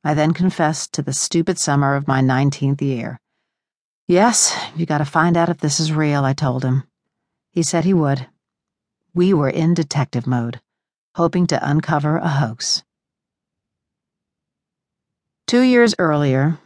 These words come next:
nineteen eighty-two, had been my summer of freedom.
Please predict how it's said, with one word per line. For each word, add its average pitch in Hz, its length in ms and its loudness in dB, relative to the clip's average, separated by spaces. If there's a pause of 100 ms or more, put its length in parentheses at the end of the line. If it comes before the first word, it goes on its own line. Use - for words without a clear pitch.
(120)
nineteen 143 420 0
eighty-two, 156 680 2 (120)
had 151 180 -2
been 165 180 0
my 180 240 4
summer 202 380 2
of 202 160 2
freedom. 139 580 0